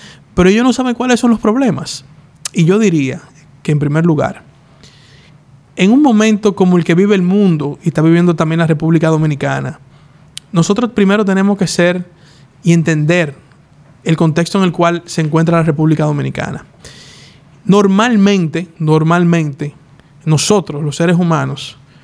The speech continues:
juzgamos la situación de nuestro país por nuestra situación particular. Eso es normal. Eso pasa en cualquier lado. Yo siempre hago el, eh, el ejemplo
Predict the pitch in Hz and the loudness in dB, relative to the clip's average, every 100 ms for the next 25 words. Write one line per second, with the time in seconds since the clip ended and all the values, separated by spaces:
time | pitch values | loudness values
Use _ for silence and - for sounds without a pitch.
0 | - - 190 165 151 208 190 156 151 - | -20 -6 0 2 2 0 -2 -6 -10 -12
1 | - _ _ - 156 165 151 170 180 180 | -20 _ _ -2 0 2 0 0 0 2
2 | 190 165 156 143 - - _ - 170 165 | 0 0 -2 -4 -10 -16 _ -2 0 0
3 | 160 165 160 143 180 175 170 156 151 - | -2 -4 -4 -2 0 0 -2 -4 -8 -6
4 | 135 131 - - 156 208 208 160 147 143 | -4 -4 -6 -6 -2 2 2 0 0 -2
5 | - - - - - 151 196 175 180 185 | -4 -16 -20 -20 -4 0 0 -2 -2 0
6 | 170 156 175 180 151 143 156 202 190 196 | 0 0 0 0 0 -4 -2 0 0 0
7 | 196 196 196 185 180 180 175 170 202 160 | 0 0 -2 -2 -2 0 2 2 2 2
8 | 143 | 0